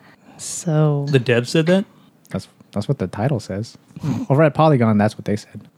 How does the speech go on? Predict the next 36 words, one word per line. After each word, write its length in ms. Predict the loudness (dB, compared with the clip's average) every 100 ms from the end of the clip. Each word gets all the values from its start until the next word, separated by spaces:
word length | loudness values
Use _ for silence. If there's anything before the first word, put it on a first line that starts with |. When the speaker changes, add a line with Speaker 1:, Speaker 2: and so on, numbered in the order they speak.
| -14
Speaker 2:
I'm 100 | -12
fine 240 | -4 -2 0
with 100 | 0
that. 240 | 0 -4 -12 _ _ _ -8
We 340 | -4 -2 -4 -4
care 260 | -2 0 2
either 200 | 2 2
way. 220 | 2 2
Like, 180 | 2 -2 _ _ _ _
yeah, 120 | 2
Speaker 1:
Yeah. 60 | 4
Speaker 2:
it's 120 | 4
got, 200 | 0 0
like, 160 | 0 0
adult 320 | 2 2 2
stuff 260 | -2 -4 -2
in 80 |
it. 160 | -6 -6 -12 _ _ -6 -4
Speaker 1:
The 240 | 0 0
romance 420 | 2 2 2 -2
scene 300 | -2 0 2
isn't 260 | 2 0 0
very 280 | 0 2 2
long 440 | 0 0 0 0
in 120 | -2
any 240 | -2 -2 -2
of 100 | -2
'em, 220 | -2 -2
so. 420 | -4 -10 -10 -10 -12 -20 _ _ 0
Speaker 2:
Yeah, 140 | 2
before, 360 | 2 0 0 2
like, 160 | 2 4
all 100 | 2
you'd 160 | 2
see 520 | 0 2 2 2 -2 -6 -20 -20 _ -10
in 200 | -10